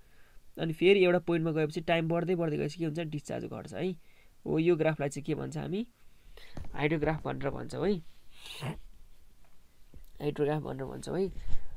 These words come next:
तिमीहरूले मेनली सम्झिनुपर्ने कुरा भनेको चाहिँ के हुन्छ भने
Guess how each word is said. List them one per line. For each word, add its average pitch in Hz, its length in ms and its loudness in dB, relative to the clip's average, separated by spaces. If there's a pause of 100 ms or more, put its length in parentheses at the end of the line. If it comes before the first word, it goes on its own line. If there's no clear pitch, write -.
(340)
तिमीहरूले 214 300 4
मेनली 202 640 -4
सम्झिनुपर्ने 196 720 -2
कुरा 180 240 4
भनेको 135 220 0
चाहिँ - 120 -8
के 170 60 -2
हुन्छ 151 120 0
भने 170 180 -4